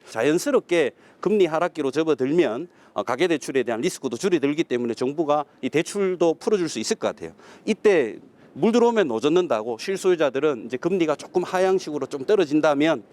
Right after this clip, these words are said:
어, 변동금리를 잡아가지고, 어, 정부의 어떤 이 대출 규제 완화에 힘입어서, 어, 오히려, 어, 아까 소장님 말씀하셨듯이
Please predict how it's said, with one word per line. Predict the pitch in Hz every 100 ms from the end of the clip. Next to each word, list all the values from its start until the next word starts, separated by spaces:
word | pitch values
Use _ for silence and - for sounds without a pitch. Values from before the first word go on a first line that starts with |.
| - - -
어, | 95
변동금리를 | 156 190 202 165 151 143 135
잡아가지고, | 143 175 135 113 117 151 120 - -
어, | 107
정부의 | 101 135 151 156 143
어떤 | 120 - 139 123
이 | 117
대출 | 151 151 151
규제 | 139
완화에 | 131 135 156
힘입어서, | 135 175 180 143 117 180 208 - - -
어, | 98 98
오히려, | 135 165 185 202 - - -
어, | - 95
아까 | 104 123
소장님 | 165 156
말씀하셨듯이 | 117 131 135 127 139 - 123 123